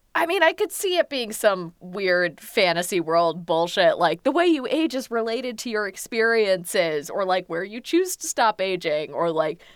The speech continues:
where the expectations of the, you know, like,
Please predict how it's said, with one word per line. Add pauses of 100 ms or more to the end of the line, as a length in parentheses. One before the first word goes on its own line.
(240)
where
the
expectations
of
the, (260)
you
know,
like,